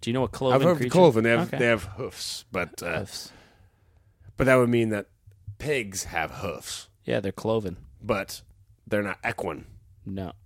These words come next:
Speaker 2: So
Speaker 1: Equestrians.
Speaker 2: Yeah. So, uh, a horse would be equine, while a pig would be cloven.
Speaker 1: Yes.
Speaker 2: No. You know that pigs were a, a bi-, a bizarre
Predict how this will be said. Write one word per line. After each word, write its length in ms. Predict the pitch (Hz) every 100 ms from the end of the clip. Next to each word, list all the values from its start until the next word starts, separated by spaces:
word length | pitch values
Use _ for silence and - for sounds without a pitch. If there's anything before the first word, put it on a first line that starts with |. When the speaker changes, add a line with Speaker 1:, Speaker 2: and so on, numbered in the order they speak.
| -
Speaker 2:
So 180 | - 113
Speaker 1:
Equestrians. 680 | 107 - 101 92 87 - - - -
Speaker 2:
Yeah. 180 | 92 85 -
So, 280 | - 117 113
uh, 300 | 113 104 101
a 180 | 98 92
horse 320 | 113 120 107
would 100 | 98
be 120 | 98
equine, 480 | 113 110 - 82 78 - _ _ _ _ -
while 160 | 95
a 60 | 90
pig 240 | - 101
would 160 | 87 80
be 320 | 85 82 76 _ - - -
cloven. 540 | - 101 98 85 - - - - _
Speaker 1:
Yes. 300 | - 90 - - - -
Speaker 2:
No. 80 | 73 69 - - _ -
You 100 | 120
know 60 | 143
that 200 | 143 107 - _ _ _ -
pigs 640 | 131 117 123 135 - - _ _ _ _ -
were 240 | 110 104
a, 1400 | 98 98 - _ _ _ _ _ _ _ - _ - 98
a 20 |
bi-, 280 | 92 104 113
a 300 | 98 92 90
bizarre 840 | 82 92 104 104 104 98 95 -